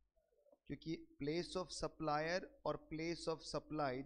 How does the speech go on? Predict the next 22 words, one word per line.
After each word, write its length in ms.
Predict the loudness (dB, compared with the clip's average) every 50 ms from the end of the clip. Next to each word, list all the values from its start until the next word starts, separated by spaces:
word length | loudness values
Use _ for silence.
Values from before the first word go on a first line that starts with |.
| -2 0
दोनों 260 | 0 0 0 -2 -4
क्या 160 | -2 -2 -2
है, 160 | -2 -2 -4 -2 -2
एक 220 | -2 -2 -2 -2
ही 100 | -4 -2
state 340 | -2 -2 -2 -4 -4 -4 -4
में 120 | -2 -2
है, 60 | 0 0
राजस्थान 580 | 0 -2 -4 -6 -6 -6 -6 -6 -6 -8 -10 -14
में। 80 | -16 -18 -20 _ _ _ _ _ _ -20 -20 -20 -20 -20 -20 -20 _ _ _ _ _ -2
Point 200 | -2 0 0 0
number 180 | 0 0 0 -2 0 -2
two, 160 | -4 -4 -6 -8 -18 -20 _ _ -20 _ _ -20 _ -20 -20 -20 _ -20 -20 -20 -20 _ _ _ -20 -12 -6 -4
अगर 200 | -2 0 0 0
एक 120 | 0 -2
supplier 540 | -2 -2 -2 -2 -2 0 2 4 6 4 4
कहाँ 220 | 4 4 4 4 4
पर 180 | 4 4 4 6
है? 60 | 4
राजस्थान 540 | 4 2 0 -4 -4 -2 -2 -2 -2 -2 -4
में 180 | -4 -4 -4
है 240 | -4 -4 -6 -8